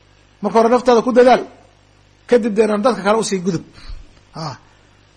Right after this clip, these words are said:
Naftaada marka ha iloon wey. Mar walbaba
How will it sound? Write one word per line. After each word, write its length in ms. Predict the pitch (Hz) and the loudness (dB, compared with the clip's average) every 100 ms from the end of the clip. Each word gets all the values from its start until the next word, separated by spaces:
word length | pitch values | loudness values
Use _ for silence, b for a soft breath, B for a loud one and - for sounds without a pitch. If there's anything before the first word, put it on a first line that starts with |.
| _ _ | _ _
Naftaada 340 | 190 214 240 226 | -4 2 4 4
marka 200 | 226 208 | 4 4
ha 80 | 214 | 4
iloon 480 | 208 226 311 254 | 4 6 6 6
wey. 160 | 165 127 - _ _ _ _ _ _ _ _ _ _ - 214 | 2 -4 -16 _ _ _ _ _ _ _ _ _ _ -12 0
Mar 160 | 320 | 4
walbaba 300 | 285 277 269 | 6 6 4